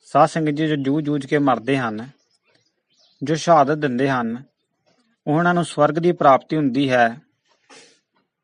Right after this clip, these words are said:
ਆਓ ਸਾਧ ਸੰਗਤ ਜੀ, ਸਾਹਿਬ ਸ੍ਰੀ ਗੁਰੂ ਗੋਬਿੰਦ ਸਿੰਘ ਮਹਾਰਾਜ ਜੀ ਦੇ ਚਰਨਾਂ 'ਚ ਅਰਦਾਸ ਕਰਦੇ ਹਾਂ। ਮਹਾਰਾਜ,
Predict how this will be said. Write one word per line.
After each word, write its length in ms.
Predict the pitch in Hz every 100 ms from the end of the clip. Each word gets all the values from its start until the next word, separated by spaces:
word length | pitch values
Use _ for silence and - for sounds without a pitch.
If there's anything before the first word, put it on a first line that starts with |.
| _ _ _ _ _ _ _ _ _ _ -
ਆਓ 160 | 160
ਸਾਧ 260 | 185 170 170
ਸੰਗਤ 220 | 170 160
ਜੀ, 60 | 160
ਸਾਹਿਬ 240 | 156 160
ਸ੍ਰੀ 200 | - 151
ਗੁਰੂ 140 | 151 139
ਗੋਬਿੰਦ 300 | 139 139 143
ਸਿੰਘ 200 | 156 143
ਮਹਾਰਾਜ 300 | 127 135 131
ਜੀ 80 |
ਦੇ 80 | 139
ਚਰਨਾਂ 340 | 139 135 131 139
'ਚ 100 | 143
ਅਰਦਾਸ 320 | 120 123 -
ਕਰਦੇ 260 | 131 117
ਹਾਂ। 60 | 131
ਮਹਾਰਾਜ, 360 | 127 117 123